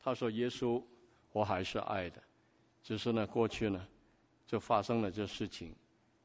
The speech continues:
然后他就不讲下去，就终止那个，那个采访。那，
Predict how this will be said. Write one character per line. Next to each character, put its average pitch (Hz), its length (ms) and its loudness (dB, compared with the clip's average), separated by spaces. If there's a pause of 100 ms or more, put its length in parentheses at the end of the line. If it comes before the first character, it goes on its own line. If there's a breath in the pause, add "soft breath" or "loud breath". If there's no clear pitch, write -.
然 107 100 2
后 107 80 4
他 113 160 2
就 113 140 0
不 117 140 0
讲 80 260 0
下 90 160 -4
去， - 180 -6
就 101 140 0
终 131 260 4
止 101 220 0
那 98 160 -2
个， 92 180 -2 (300 soft breath)
那 113 160 2
个 98 100 0 (440)
采 107 200 -2
访。 104 240 -2 (400 soft breath)
那， 123 320 6